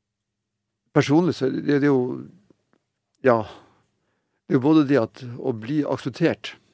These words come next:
det er jo personlig godt. Eh, det er en følelse som rimelig fort går over. Eh, men sånn der og da, yes, det var,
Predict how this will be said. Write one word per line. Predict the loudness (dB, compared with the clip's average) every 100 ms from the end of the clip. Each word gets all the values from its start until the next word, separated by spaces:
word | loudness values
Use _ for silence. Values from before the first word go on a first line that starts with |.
| -20
det | -10 -4 0
er | 2
jo | 2 -2 -6 -10 _ _ _ _ _ _ _ _ _ _ -10
personlig | -4 -2 -2 -6
godt. | -8 -12 -20 _ _ _ _ _ _ _ _ _ _ _ _ _ -8
Eh, | -4 -4 -6 -10 -16 _
det | 2 2
er | 2
en |
følelse | 0 -4 -4 -6
som | -6 -4
rimelig | -2 -2 -4
fort | -4 -4 -6 -10
går | -2 0 2
over. | 0 -4 -14 -20 _ -12
Eh, | -6 -6 -6 -8
men | -8 -10 -6
sånn | -6 -4 -8 -2
der | 0 2
og |
da, | 0 -4 -10 _ _ _ _ -4
yes, | -2 -2 -4
det | -4 -2
var, | -4 -6